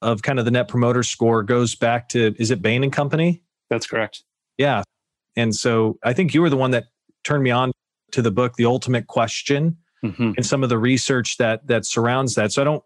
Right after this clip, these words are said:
Speaker 1: I don't wanna put you on the spot too much in terms of a book report from a book you read a couple of
Speaker 2: <laughs>
Speaker 1: years ago.
Speaker 2: Yeah, sure.
Speaker 1: But maybe take a minute to really delineate what, when we say customer experience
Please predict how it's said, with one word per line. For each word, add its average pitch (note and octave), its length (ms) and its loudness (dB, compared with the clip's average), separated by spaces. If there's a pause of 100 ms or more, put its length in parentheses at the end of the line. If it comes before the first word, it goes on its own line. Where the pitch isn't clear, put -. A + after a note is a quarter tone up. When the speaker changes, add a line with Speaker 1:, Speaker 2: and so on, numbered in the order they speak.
(140)
Speaker 1:
I C#3 60 2
don't D#3 120 0
wanna C#3+ 160 0
put C3+ 180 -2
you D#3 60 0
on C#3 80 2
the B2 80 0
spot G#2+ 340 -2
too D#3+ 140 0
much C#3+ 240 0
in B2+ 80 2
terms B2+ 320 0
of A2 220 0 (480)
a A2 80 0
book C#3+ 240 0
report C#3+ 360 0
from B2 380 -2 (100)
a A#2+ 60 0
book B2+ 240 0
you C3 60 2
read E3 120 2
a - 60 2
couple C3 260 0
of A#2 120 0
Speaker 2:
<laughs> - 0 -
Speaker 1:
years C#3 240 2
ago. A2 480 0
Speaker 2:
Yeah, B2+ 180 0
sure. A#2+ 360 -2 (1000)
Speaker 1:
But D3 240 -2
maybe G#3 200 2
take A#3+ 200 0
a B3 40 2
minute E3+ 320 2
to D3 120 2
really D3+ 240 2
delineate B2 720 2
what, B2 240 0
when B2+ 140 0
we B2 80 2
say E3+ 340 0
customer B2+ 680 0
experience G#2 920 -2